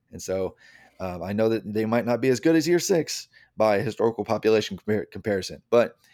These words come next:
um, I think we just completely miss an opportunity, um, in, in how you, how we build dynasty rosters and, uh, you know, ship unit,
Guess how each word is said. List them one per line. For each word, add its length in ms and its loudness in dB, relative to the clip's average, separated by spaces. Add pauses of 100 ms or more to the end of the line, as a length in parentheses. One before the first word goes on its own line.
(400)
um, 340 -4
I 80 -2
think 180 -2
we 120 -2
just 240 -4
completely 640 -4
miss 640 -4 (420)
an 100 -2
opportunity, 800 -4 (360)
um, 300 -10
in, 160 -8
in 160 -10
how 140 -6
you, 180 -4
how 120 -4
we 100 -2
build 340 -2 (100)
dynasty 340 -8
rosters 640 -6
and, 260 -14
uh, 320 -10 (180)
you 100 -12
know, 200 -14 (140)
ship 360 -6
unit, 300 -6